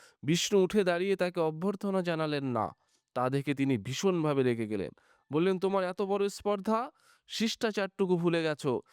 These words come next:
আমি তোমার সামনে এলাম আর তুমি শুয়েই রয়েছো?" বিষ্ণুর মনে কোনো প্রতিক্রিয়াই হলো না। তখন ব্রহ্মা আরও রেগে গিয়ে বললেন, "কি হলো, আমার কথা শুনতে পাওনি? আমি জগতের বিধাতা, তোমার পিতার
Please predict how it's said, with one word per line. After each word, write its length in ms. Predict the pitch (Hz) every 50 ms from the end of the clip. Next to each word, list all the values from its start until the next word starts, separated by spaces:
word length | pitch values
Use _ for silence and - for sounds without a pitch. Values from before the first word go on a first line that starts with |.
| - _ _ _
আমি 240 | 113 127 143 143 127
তোমার 260 | 147 135 135 131 131
সামনে 500 | - - 156 143 147 151 151 156 151 151
এলাম 360 | 147 156 160 180 190 190 175 - _ - _ _ -
আর 120 | 143 151
তুমি 280 | 151 - 190 196 202 190
শুয়েই 400 | - - 151 139 151 170 202 220
রয়েছো?" 500 | 240 247 254 254 - - 262 190 113 - - _ _ _ _ _ -
বিষ্ণুর 480 | 101 127 139 - - - 160 156 156
মনে 280 | 151 147 147 147 151 147
কোনো 260 | 143 151 147 151 147
প্রতিক্রিয়াই 720 | 135 - 127 127 - 143 - _ - - 180 170 170 170
হলো 260 | 160 143 127 113 107
না। 160 | 92 87 69 - - _ _ _ _ _ _ -
তখন 300 | 123 123 - 135 127 117
ব্রহ্মা 400 | 113 123 135 143 147 143 143 131
আরও 300 | 120 123 143 165 196 202
রেগে 240 | 185 180 165 170 160
গিয়ে 200 | 156 156 156 147
বললেন, 420 | 143 139 135 131 120 117 107 90 - _ _ _ _ _ _ _
"কি 120 | 190 214
হলো, 300 | 220 233 208 151 117 98 - _ _ _ _ _
আমার 300 | - 113 123 135 139 143
কথা 220 | 147 147 - 165 156
শুনতে 440 | - - - 113 113 113 - 151
পাওনি? 460 | 151 160 156 165 175 185 202 233 240 262 - _ _ _ _ -
আমি 240 | 117 131 160 170
জগতের 520 | 143 147 160 160 160 180 170 196 190 180 160
বিধাতা, 560 | 147 175 175 185 208 196 - 190 175 151 127 - _ _ _ _ _
তোমার 280 | - 170 175 175 170 165
পিতার 400 | - - 170 151 - 180 165 170